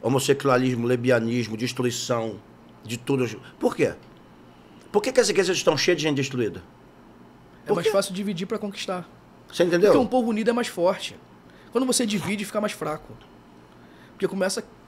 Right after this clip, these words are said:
Speaker 2: criar subdivisões e a gente entra nas guerras. É exatamente por isso. Porque eu criei um monte de grupo que brigam entre si e eu não preciso mais atuar. Foi aquela brincadeira que você fez no início.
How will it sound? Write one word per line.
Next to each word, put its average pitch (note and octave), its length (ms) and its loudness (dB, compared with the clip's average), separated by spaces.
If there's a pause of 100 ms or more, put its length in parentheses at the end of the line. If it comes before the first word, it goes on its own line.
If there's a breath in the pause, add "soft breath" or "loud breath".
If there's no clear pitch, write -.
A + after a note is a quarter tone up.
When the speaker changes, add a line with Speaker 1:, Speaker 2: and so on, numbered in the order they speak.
(120)
Speaker 2:
criar G3 300 2
subdivisões F3+ 1160 -2 (220 loud breath)
e E3+ 40 -10
a - 20 -6
gente F#3+ 180 -6
entra G3 160 -4
nas G#3+ 140 0
guerras. G3+ 500 -4 (320)
É - 60 -10
exatamente A#3 400 0
por C#4+ 140 2
isso. - 280 0 (320 loud breath)
Porque - 140 4
eu A#3 60 6
criei B3 200 2
um B3+ 60 4
monte C4 260 2
de C4 100 0
grupo G3+ 360 -2
que - 140 2
brigam F3+ 360 0
entre F#3+ 220 -2
si B3 240 2
e C4+ 60 6
eu D4+ 80 2
não F4 100 -2
preciso E4 500 0
mais D#4+ 160 4
atuar. D#4 320 4 (160 loud breath)
Foi G#3+ 120 2
aquela B3 180 6
brincadeira B3+ 400 4
que C4 80 -10
você B3+ 180 0
fez B3+ 180 0
no B3+ 60 0
início. B3 420 0